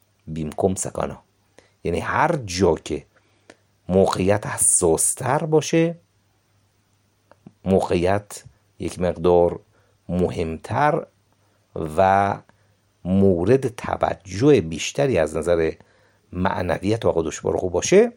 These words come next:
ساتان هم اونجا میاد و می‌خواد کارو خراب بکنه.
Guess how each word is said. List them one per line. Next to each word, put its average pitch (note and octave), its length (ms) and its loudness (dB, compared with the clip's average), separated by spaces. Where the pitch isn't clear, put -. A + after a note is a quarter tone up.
ساتان - 440 -2
هم E3+ 280 0
اونجا F2+ 640 -2
میاد D3 500 2
و B2 120 4
می‌خواد A#2 260 -2
کارو - 260 0
خراب F2+ 280 2
بکنه. - 320 -6